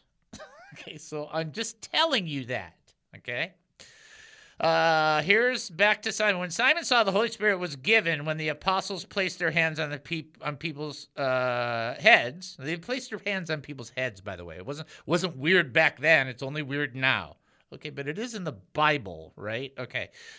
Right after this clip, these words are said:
Uh, "He offered money to buy this power. 'Let me have this power,' he exclaimed,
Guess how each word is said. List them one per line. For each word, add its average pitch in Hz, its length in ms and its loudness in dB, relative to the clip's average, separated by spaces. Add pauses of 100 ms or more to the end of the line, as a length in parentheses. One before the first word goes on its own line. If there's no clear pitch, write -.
Uh, 160 140 2
"He 208 200 0
offered 196 600 4
money 175 720 0
to 180 200 0
buy 127 360 0
this 180 180 -2
power. 185 400 4
'Let 180 220 -4
me 247 140 2
have 180 220 4
this 190 140 -4
power,' 139 340 2
he 123 100 0
exclaimed, 127 440 -6